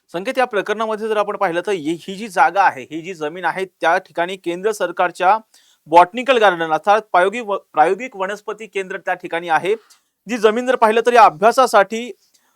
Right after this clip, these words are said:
जवळपास पंधरा वर्षासाठी भाडे तत्वावरती जी आहे ती या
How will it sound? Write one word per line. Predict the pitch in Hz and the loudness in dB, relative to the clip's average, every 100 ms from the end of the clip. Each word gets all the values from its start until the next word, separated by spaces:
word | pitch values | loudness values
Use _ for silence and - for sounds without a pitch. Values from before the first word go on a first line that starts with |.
| _ | _
जवळपास | 180 208 240 233 | -2 2 2 0
पंधरा | 226 208 202 269 | -2 -2 4 6
वर्षासाठी | 247 214 240 226 214 226 | 6 2 -2 -2 -4 -4
भाडे | 185 170 220 220 _ _ _ _ | -2 0 2 -2 _ _ _ _
तत्वावरती | 175 175 220 208 214 | -10 -4 -4 -4 -6
जी | 196 | -2
आहे | 190 196 | 0 -2
ती | 208 220 | -4 0
या | 226 | 0